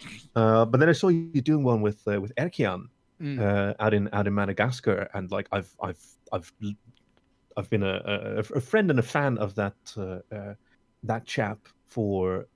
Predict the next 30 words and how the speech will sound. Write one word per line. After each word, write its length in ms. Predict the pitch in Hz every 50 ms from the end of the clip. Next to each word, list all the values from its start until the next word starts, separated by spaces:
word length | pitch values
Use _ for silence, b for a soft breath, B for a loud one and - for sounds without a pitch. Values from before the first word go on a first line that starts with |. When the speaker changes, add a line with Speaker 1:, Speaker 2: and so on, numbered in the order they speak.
| - 107
Speaker 1:
for 140 | 98 - -
years 380 | 107 101 110 120 135 143 127 -
now. 100 | 101 95
So 180 | 95 - 113 120
yeah, 240 | 147 156 - - -
getting 240 | - 113 110 110 -
to 60 | 110
hear 100 | 98 117
his 120 | 120 120 101
voice 260 | 92 95 101 110 107
and 80 | 127 131
getting 180 | 127 113 120 120
to 80 | - 104
hear 160 | 107 104 104
him, 120 | 104 101 104
him 220 | 113 107 101 104 -
talking 220 | - 113 104 117 120
to 40 | 123
you 80 | 123
was 120 | 135 143 123
great. 400 | - 147 - 311 302 - - _ _ _ _ _ _ _ B B B B 135 -
Speaker 2:
I 60 | 233
was, 420 | 170 156 151 139 127 - - - _ - - - B B B B B B _ _ b b b b b b b b b b b b b b b b b b _ _ _ _ _ _ _ _ _ -
to 80 | 190
be 140 | 185 202 185
very 360 | 147 127 151 165 190 202 190
fair, 360 | - - - 170 151 143 143 -
I 80 | 135
think, 640 | 120 - - 190 214 233 226 - - - - - _ _ _ _
um, 640 | - 143 143 139 135 135 131 135 131 127 123 123 123